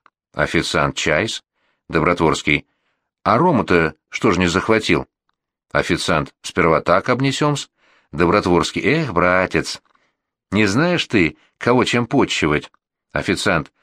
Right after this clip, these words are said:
«Дарья Семёновна, пожалуйте ромус». «Рому требуется». Берёт бутылку и ставит на поднос. Добротворский: «Да уж и мне,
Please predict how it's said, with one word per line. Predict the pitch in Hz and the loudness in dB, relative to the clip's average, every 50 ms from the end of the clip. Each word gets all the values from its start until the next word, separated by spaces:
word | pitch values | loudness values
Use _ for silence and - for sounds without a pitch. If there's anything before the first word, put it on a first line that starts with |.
| _ _ _ _ - | _ _ _ _ -8
«Дарья | 76 76 95 101 107 98 | -4 -2 0 2 0 0
Семёновна, | - - 110 104 113 113 104 95 87 82 | 0 0 0 2 2 2 2 0 0 0
пожалуйте | - 98 92 104 123 143 143 - - 139 | 0 0 0 2 0 0 0 0 0 0
ромус». | 147 156 135 98 82 78 73 - - _ _ _ _ _ _ _ _ - | 0 2 2 0 0 -2 -4 -6 -12 _ _ _ _ _ _ _ _ -4
«Рому | - 131 185 208 208 185 113 82 76 - _ | 0 2 2 2 2 2 0 -2 -2 -4 _
требуется». | - 101 92 76 76 78 71 - - - - _ _ _ _ _ _ _ _ _ - | 0 2 2 2 2 0 0 -2 -4 -10 -14 _ _ _ _ _ _ _ _ _ -4
Берёт | - - 185 190 78 | -2 0 0 0 0
бутылку | 78 90 90 - 120 127 120 - 85 | 0 -2 0 2 0 0 0 0 -2
и | |
ставит | 80 - 98 92 90 85 87 | -2 0 0 0 0 0 0
на | 92 90 | 0 0
поднос. | - 104 104 90 87 80 76 - - _ _ _ _ _ _ _ _ _ _ _ _ _ | 0 0 0 2 2 0 0 -2 -6 _ _ _ _ _ _ _ _ _ _ _ _ _
Добротворский: | 76 80 92 87 110 110 - 107 95 78 - - - 80 76 | -4 -2 0 2 2 2 2 2 2 2 0 0 -2 -2 0
«Да | 76 101 120 120 | 2 2 0 2
уж | 113 - - | 0 0 0
и | 131 | 0
мне, | 131 127 117 98 82 69 | 0 0 0 0 -2 -4